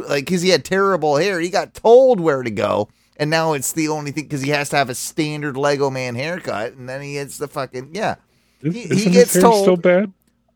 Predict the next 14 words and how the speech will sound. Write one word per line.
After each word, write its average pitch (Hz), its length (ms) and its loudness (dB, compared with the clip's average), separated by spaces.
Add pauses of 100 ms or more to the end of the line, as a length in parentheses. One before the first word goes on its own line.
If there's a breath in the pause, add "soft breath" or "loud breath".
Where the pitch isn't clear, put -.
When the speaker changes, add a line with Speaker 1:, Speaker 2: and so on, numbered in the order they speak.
(100)
Speaker 1:
Uh, 208 180 -10
well, 262 300 -8 (120)
his 247 200 -12
hair's, 233 380 -6 (100)
like, 190 320 -10
decent 165 380 -6
now, 131 300 -6
but 156 280 -6 (100)
y-, 165 220 -12
you 196 80 -6
Speaker 2:
All 185 60 -4
Speaker 1:
know, 165 160 0
Speaker 2:
right. - 120 -4 (100)
Speaker 1:
it, 139 60 -20